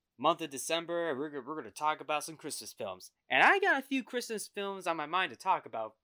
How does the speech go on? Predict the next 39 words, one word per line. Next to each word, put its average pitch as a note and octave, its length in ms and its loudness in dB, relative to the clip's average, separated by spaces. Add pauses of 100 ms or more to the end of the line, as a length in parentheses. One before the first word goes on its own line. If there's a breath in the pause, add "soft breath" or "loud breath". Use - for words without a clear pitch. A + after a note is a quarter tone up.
throughout A#2+ 160 -2
the A#2 80 -18
month B2 240 -8
of A2 80 -8
December, C#3 560 -6 (380)
but A#2+ 160 -2
there B2+ 100 0
is G#2 160 -6
one A#3 200 4
film G#3 360 -2
I C3+ 140 0
want D3 220 -6
to A2 40 -14
bring A2 320 -12
up, G#2+ 280 -8 (520)
because D3 480 0 (500)
I D#3 120 10
often E4 600 6
consider B3 440 0
this G#3+ 240 4
film G3+ 340 -2
to F#3 140 -10
be E3 480 -6
a C#3+ 320 2
guilty F3 580 -2
pleasure A#2+ 560 -2
of F#2+ 160 -12
mine. F2 380 -10 (400)
Now, C#3+ 480 6 (1500 soft breath)
I C#3+ 100 8
mentioned F3+ 520 2
that D3 200 2
befo-, - 360 -8 (160)
I B2 60 -2
mentioned E3 300 0
it F#3+ 160 -2
before D3 600 0
in B2+ 220 -6
a A#2 180 -4